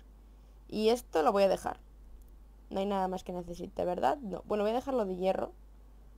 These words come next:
Por si acaso lo necesito. Nada, si aquí el caso es que si lo necesito todo. Me he venido sin comida, soy retrasada. Ah, bueno, llevo, llevo el pan. Vale, algo es algo. No, por aquí no era. No, por aquí no era.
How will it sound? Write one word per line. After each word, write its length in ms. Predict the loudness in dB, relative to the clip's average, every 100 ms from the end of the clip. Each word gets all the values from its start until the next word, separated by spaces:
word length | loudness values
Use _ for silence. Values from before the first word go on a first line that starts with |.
| -10
Por 100 | -4
si 80 |
acaso 240 | 0 2 2
lo 100 | 0
necesito. 640 | -2 -4 -8 -8 -8 -10 -12 -20 -20 -20 -20 -20 -20 -10 2
Nada, 140 | 4
si 80 | 4
aquí 160 | 2
el 60 | 4
caso 200 | 4 4
es 80 | 2
que 80 | 0
si 100 | 2
lo 140 | 0
necesito 420 | 0 -2 -4 -4
todo. 200 | -2 -2 -4 -18 -12 -2
Me 60 |
he 40 | 2
venido 220 | 2 2
sin 160 | 0
comida, 320 | 2 2 2 0
soy 160 | 0
retrasada. 680 | 0 0 0 -2 -6 -8 -10 -14 -20 -20 -20 -20 -20 -20 -20 -20 -20 -20 -20 -20 -20 -20 -20 0
Ah, 120 | 4
bueno, 200 | 6 4
llevo, 480 | 2 2 4 4 4
llevo 200 | 2 -2
el 60 | 0
pan. 240 | -2 -2 -6 -8 -10
Vale, 220 | -6 -6 -4
algo 160 | -6
es 80 | -8
algo. 240 | -8 -10 -12 -10
No, 80 | 0
por 100 | 2
aquí 160 | 2 0
no 120 | -4
era. 160 | -6 -10 -18 -20 -6
No, 120 | 0
por 100 | 6
aquí 140 | 6 6
no 100 | 2
era. 180 | 0